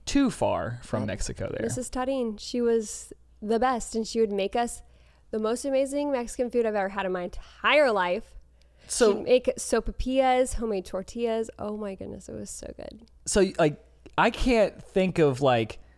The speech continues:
Speaker 1: who my Spanish teacher was in school. And you,
Speaker 2: No,
Speaker 1: you
Speaker 2: she
Speaker 1: guys
Speaker 2: left
Speaker 1: had
Speaker 2: an imprint.
Speaker 1: Yeah, it sounds
Speaker 2: Yeah.
Speaker 1: like it.
Speaker 2: I've tried finding her on the,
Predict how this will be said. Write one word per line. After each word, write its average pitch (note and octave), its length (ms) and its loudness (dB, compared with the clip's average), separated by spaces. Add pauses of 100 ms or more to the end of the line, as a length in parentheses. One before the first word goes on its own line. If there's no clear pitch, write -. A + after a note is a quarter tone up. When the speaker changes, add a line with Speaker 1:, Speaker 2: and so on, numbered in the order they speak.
(380)
Speaker 1:
who D3 160 4
my C3+ 180 4
Spanish B2 380 0
teacher A#2 260 -4
was G2+ 300 -2
in G#2 120 -6
school. - 460 -6
And C3+ 140 0
you, A3 80 4
Speaker 2:
No, G#3+ 60 2
Speaker 1:
you G3 120 0
Speaker 2:
she A3 80 8
Speaker 1:
guys D#4 120 8
Speaker 2:
left D4+ 120 8
Speaker 1:
had - 180 4
Speaker 2:
an A#3+ 100 4
imprint. - 760 -4 (100)
Speaker 1:
Yeah, C#3 360 4
it - 80 -4
sounds A3 300 4
Speaker 2:
Yeah. F#3+ 160 2
Speaker 1:
like F3+ 100 -6
it. - 120 -8 (160)
Speaker 2:
I've B3+ 160 2
tried D#4 300 0
finding D4 420 2
her G#3+ 360 0 (340)
on A3 260 0
the, F#3+ 300 0